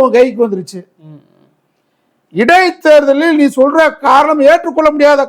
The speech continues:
Speaker 1: காரணம், பதுங்குற, ஒளியிற, மறையிற, பயப்படுற, இதான் குற்றச்சாட்டு.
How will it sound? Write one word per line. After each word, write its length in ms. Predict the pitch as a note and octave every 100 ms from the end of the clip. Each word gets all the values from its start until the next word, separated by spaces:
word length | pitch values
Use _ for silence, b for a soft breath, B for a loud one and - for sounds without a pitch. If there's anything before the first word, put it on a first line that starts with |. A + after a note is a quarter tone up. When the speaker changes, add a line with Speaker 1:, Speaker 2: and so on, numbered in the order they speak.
| C#4+
Speaker 1:
காரணம், 400 | C4+ C4 B3 E3+ _ _ _ -
பதுங்குற, 500 | F#3 C4+ E4 E4 D#4 C#4+ A3 - _ _ _ _
ஒளியிற, 480 | E3 A#3 D#4+ E4 D#4 C#4 G#3 D3 _ _ _ C3+
மறையிற, 480 | D#3+ A#3 C#4 A#3 D#3+ - _ _ _ C3
பயப்படுற, 580 | B3 E4+ E4+ C4+ A#3 C#3+ _ _ _ _
இதான் 200 | F3+ C4
குற்றச்சாட்டு. 480 | G3 G3 G#3 F3 C#3